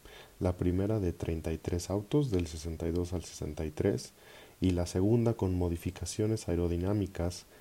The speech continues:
de tan solo tres autos. Las modificaciones aerodinámicas hechas a ojo por Sergio Scaglietti fueron tan exitosas que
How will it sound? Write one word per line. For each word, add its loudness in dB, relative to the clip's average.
de 0
tan 0
solo 0
tres -2
autos. -8
Las 2
modificaciones 2
aerodinámicas 0
hechas -2
a 0
ojo 2
por -6
Sergio -4
Scaglietti -2
fueron 2
tan 2
exitosas -2
que -6